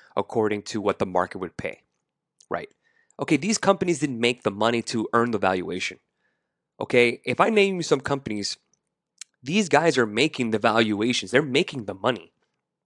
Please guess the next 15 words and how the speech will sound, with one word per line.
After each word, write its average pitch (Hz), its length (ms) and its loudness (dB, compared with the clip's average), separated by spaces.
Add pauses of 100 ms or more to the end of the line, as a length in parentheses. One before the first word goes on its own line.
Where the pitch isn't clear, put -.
(580)
For 127 120 0
example, 127 540 0 (400)
Boeing 165 460 8
is 123 140 4
killing 104 340 -2
it. - 260 -14 (720)
Okay, 123 220 0
Caterpillar, 131 800 0 (320)
Amazon, 117 640 0 (320)
American 151 460 2
Express, - 680 -4 (560)
um, 95 680 -4 (400)
uh, 90 360 -6
Home 180 200 4
Depot, 208 380 -2